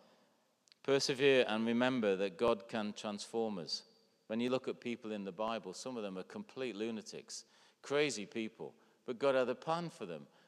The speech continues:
and they listened to him, and they struggled, and they argued, and they were disobedient, and some were, some weren't. And then we will struggle until we understand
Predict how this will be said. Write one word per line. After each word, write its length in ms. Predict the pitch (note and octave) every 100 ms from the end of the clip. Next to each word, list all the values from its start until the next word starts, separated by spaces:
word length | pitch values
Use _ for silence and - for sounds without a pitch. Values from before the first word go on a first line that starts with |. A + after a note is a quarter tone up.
| _
and 120 | A#2+
they 120 | B2 C3+
listened 400 | D#3 - A#2+ G#2+
to 80 |
him, 180 | F#2 F#2
and 100 | G#2+
they 80 | C#3
struggled, 480 | - E3 C#3 C3+ C3
and 140 | C#3
they 140 | D3 C#3+
argued, 560 | A2+ G2+ G#2 G#2+ A2 - - -
and 100 | B2+
they 80 | C3
were 80 | C3+
disobedient, 800 | B2+ B2 C3 A#2+ G#2 G2 G#2+ A2
and 140 | G#2 G#2
some 220 | C3+ C3+
were, 200 | G#2+ G#2+
some 280 | - C3 A#2+
weren't. 280 | F#2+ F#2 - - - - _ _ _ _ _ _ _ _ _ _ _ _
And 80 | A#2
then 300 | B2 B2 B2
we 200 | C3+ D3
will 160 | C#3 A#2+
struggle 440 | - D3 B2+ G#2+
until 260 | G2+ - A2+
we 140 | A#2+
understand 640 | A#2+ A2 - C3+ A#2 F2+